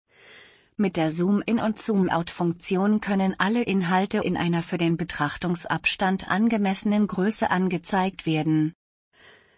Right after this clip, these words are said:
Die Bildschirmgröße kann mit nur einem Befehl auf der Fernbedienung gesteuert werden, erklärt Yan Kyung Lee,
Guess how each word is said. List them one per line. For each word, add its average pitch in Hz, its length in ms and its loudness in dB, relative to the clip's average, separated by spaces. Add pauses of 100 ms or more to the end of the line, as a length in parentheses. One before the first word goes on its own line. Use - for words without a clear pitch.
Die 180 100 2
Bildschirmgröße 180 1000 0
kann 196 280 0
mit 175 200 -2
nur 190 220 2
einem 170 280 2
Befehl 190 440 0
auf - 180 -2
der 196 120 2
Fernbedienung 185 840 2
gesteuert 185 580 0
werden, 175 420 2 (540)
erklärt 180 480 0
Yan 175 300 0
Kyung 185 320 0
Lee, 180 380 0